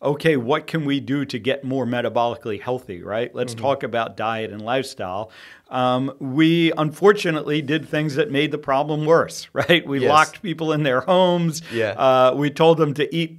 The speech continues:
Speaker 1: you know, comfort food, <laughs> right? And
Speaker 2: No
Speaker 1: and
Speaker 2: sunlight,
Speaker 1: yeah,
Speaker 2: no
Speaker 1: no
Speaker 2: nothing.
Speaker 1: sunlight, no exercise, you
Speaker 2: Yeah.
Speaker 1: know. I mean, everyone might remember, you know, the gyms were closed, the playgrounds were closed,
Speaker 2: Yeah.
Speaker 1: right? Crazy things that we did. Um,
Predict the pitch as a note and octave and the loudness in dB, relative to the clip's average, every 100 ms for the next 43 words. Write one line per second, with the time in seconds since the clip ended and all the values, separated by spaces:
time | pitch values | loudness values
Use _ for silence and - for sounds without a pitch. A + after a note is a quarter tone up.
0 | - D#3 C#3 B2 - F#3+ F#3 F#3 F#3 F#3 | -4 0 0 -2 0 0 2 2 2 2
1 | F#3 F#3+ F3+ G3 F3 D3 E3 E3 E3+ D#3+ | 4 6 8 6 6 4 6 6 4 2
2 | C#3+ C#3+ D3+ E3 E3 - F#3 F3 E3+ E3 | -2 -2 2 4 4 4 4 6 6 6
3 | E3 F3+ D#3+ D#3+ E3+ D#3+ E3 E3+ E3 E3 | 6 6 6 6 6 4 4 2 4 4
4 | E3 D#3+ D#3 D#3 D#3+ - D#3 - D3+ D#3 | 4 4 4 4 2 -2 -4 0 2 4
5 | D3+ D3+ D3 C#3+ C#3 C#3 C#3 C3 C3+ C3+ | 2 2 0 2 4 2 2 0 -2 -2
6 | C#3 C3+ C#3 D3 D3 C#3 C#3 C#3 C#3+ C#3+ | -2 0 0 0 0 -2 -2 -2 -4 -4
7 | D3 C#3 B2 A#2+ B2 A#2 A2 G#2+ D3+ D#3+ | -4 -2 -4 -4 -4 -4 -6 -4 -2 -2
8 | C3 C3+ - C3+ B2 G2 A2+ - D#3+ G3 | -4 -8 -4 -2 -2 -4 -10 0 0 2
9 | D3 A#2+ A#2+ A2 A2+ - A#2+ A2 G2 A2+ | 2 2 -2 -6 -12 -8 -6 -6 -6 -2
10 | C3 D3 - - - - E3+ F3+ E3+ C#3+ | 0 0 -4 -16 -16 0 2 4 0 -2
11 | D#3+ D#3+ C3 A#2+ A2 A2+ G#2 G#2+ G2+ G2 | -2 0 -2 -2 -4 -6 -8 -4 -4 -6
12 | - - _ - A#2 A#2 A#2 A#2 A#2+ | -16 -20 _ -6 -2 0 0 -2 -4